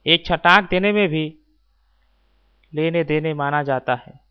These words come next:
पर यहाँ वह भी नहीं। प्रेमी की ओर से मन गया तो प्रिय की ओर से नम झुकाव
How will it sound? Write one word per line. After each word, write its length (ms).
पर 100
यहाँ 380
वह 200
भी 160
नहीं। 220
प्रेमी 280
की 140
ओर 180
से 180
मन 200
गया 260
तो 120
प्रिय 220
की 140
ओर 200
से 260
नम 280
झुकाव 540